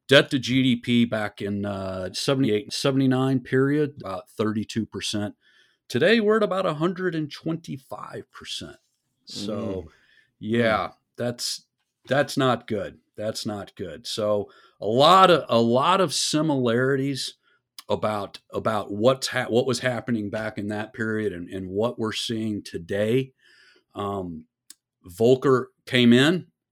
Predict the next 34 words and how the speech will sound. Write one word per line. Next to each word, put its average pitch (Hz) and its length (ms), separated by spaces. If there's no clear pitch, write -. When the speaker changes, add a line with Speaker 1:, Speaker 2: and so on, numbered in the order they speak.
Speaker 1:
and, 95 520
uh, 90 480
put 117 160
the 101 80
hammer 120 380
down 123 500
on, 101 320
he 131 100
did 185 140
a 107 40
few 120 200
things. 90 360
He 101 300
actually 113 320
got 101 260
us - 140
away 101 340
from 92 260
a 85 200
kind 117 140
of 98 60
an 90 140
interest 117 360
rate 123 200
target 117 480
and 95 120
more 101 200
of 85 80
a 85 60
money 98 320
supply 117 400
target, 123 440
because 98 280
that, 104 240